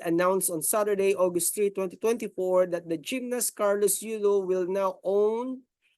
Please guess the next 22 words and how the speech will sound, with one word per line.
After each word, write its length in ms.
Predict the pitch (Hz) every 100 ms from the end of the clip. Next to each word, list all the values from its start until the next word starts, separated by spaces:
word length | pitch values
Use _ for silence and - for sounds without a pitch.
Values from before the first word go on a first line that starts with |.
| -
a 160 | 185
fully 480 | 185 - 277 285 294
furnished 640 | 262 - 254 240 247 - -
two-bedroom 720 | 254 254 180 208 196 190 214 -
condominium 640 | 214 196 190 190 180 175
unit 400 | 175 208 170 - _ _ _ _ _ 175
in 240 | 185 180
McKinley 480 | 185 185 - 170 165
Hills, 720 | - 175 170 139 131 - - _ 170
following 340 | 170 170 165 151
his 80 |
gold 240 | 156 196 202
medal 400 | 196 196 196 185
win 320 | 185 185 175
during 480 | 151 160 156 147 147
the 160 | 139
artistic 640 | - 185 185 180 - 175 135
gymnastics 880 | 127 220 220 165 - 165 170 - - _ _
men's 320 | 165 175 170
floor 380 | - 175 160 147
exercises 960 | 151 160 151 151 139 135 - 131 127 - 139
at 160 | 131